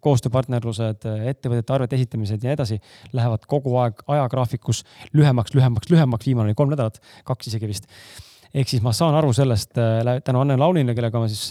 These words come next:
äh, väga hästi läbi saame ja suhtlema oleme hakanud ja tema coaching'u sessiooni võttes siis, äh, suhtlemise käigus jõudsin ma läbi selle vestluse siis selleni, et see ongi mi-,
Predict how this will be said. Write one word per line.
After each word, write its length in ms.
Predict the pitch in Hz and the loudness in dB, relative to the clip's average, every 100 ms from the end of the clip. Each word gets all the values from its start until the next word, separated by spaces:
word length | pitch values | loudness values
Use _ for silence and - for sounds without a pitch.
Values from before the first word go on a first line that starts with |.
| 117 | -2
äh, 260 | 110 110 | -2 -2
väga 180 | 120 120 | -4 -4
hästi 160 | 107 160 | -2 -2
läbi 120 | 139 | 0
saame 240 | 120 110 | 0 0
ja 100 | 107 104 | 0 -2
suhtlema 360 | 151 151 123 | -4 -4 -2
oleme 120 | 113 117 | -2 -2
hakanud 280 | 120 110 | -4 -2
ja 80 | 110 104 _ _ _ _ - - - | -2 -4 _ _ _ _ -20 -16 -4
tema 160 | 123 113 | -2 0
coaching'u 580 | 135 - 113 113 113 110 | 0 0 -2 0 0 -2
sessiooni 320 | 110 - 123 | -2 -2 -2
võttes 300 | 147 - 107 113 | -2 -4 -6 -6
siis, 140 | - _ _ _ _ - | -8 _ _ _ _ -16
äh, 320 | 113 110 110 - _ | -12 -10 -12 -14 _
suhtlemise 400 | 160 143 131 135 | -16 -6 0 0
käigus 200 | 143 117 135 | 0 0 0
jõudsin 280 | 120 117 | 0 -2
ma 160 | 110 110 | 0 0
läbi 200 | 123 120 | 0 0
selle 300 | 113 123 113 110 135 | 0 0 0 -2 -4
vestluse 280 | 135 - 107 | -6 -4 -4
siis 120 | 104 139 | -2 -2
selleni, 240 | 117 107 | -2 -2
et 140 | - _ _ _ _ _ _ _ _ _ | -6 _ _ _ _ _ _ _ _ _
see 200 | - 147 | -2 2
ongi 260 | 147 123 131 | 4 4 0
mi-, 220 | - | -2